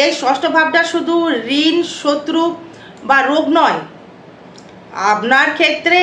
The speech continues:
এই কর্ম প্রচেষ্টা স্থায়িত্ব জায়গাও বটে। কারণ যেহেতু মানে আপনার পঞ্চমপতি ষষ্ঠে রয়েছে, এটা কিন্তু নেগেটিভ ভাববেন না কখনোর জন্যেই।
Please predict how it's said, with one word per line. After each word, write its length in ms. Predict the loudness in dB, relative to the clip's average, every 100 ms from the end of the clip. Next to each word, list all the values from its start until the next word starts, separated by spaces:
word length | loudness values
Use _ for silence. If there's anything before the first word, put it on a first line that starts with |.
| 2
এই 80 | 0 2
কর্ম 260 | 2 4 2 0
প্রচেষ্টা 500 | -2 -2 -4 0 4 4 2
স্থায়িত্ব 360 | 0 0 0 -2 0
জায়গাও 320 | 2 2 2 2
বটে। 240 | 0 -2 -8 -12 -20 -20 -20 -20 -20 -20 -20 -20 -14 0
কারণ 420 | 2 4 4 4 2 2
যেহেতু 480 | 2 4 2 2 0 2 2 -2 -12 -20 -20 -8
মানে 140 | 0 2 2 0
আপনার 300 | 0 2 0 0 0
পঞ্চমপতি 640 | 0 0 -2 0 -2 -2 0
ষষ্ঠে 280 | 0 0 2
রয়েছে, 320 | 4 2 2 0 -2 -8 -20 -20 -20 -8 -2
এটা 140 | 0 0
কিন্তু 180 | 0 -4 0 0
নেগেটিভ 320 | 0 -2 -2 0
ভাববেন 300 | 0 0 0 0
না 80 | -4 -8 -20 -8 0
কখনোর 420 | 0 2 0 0 0
জন্যেই। 300 | 0 0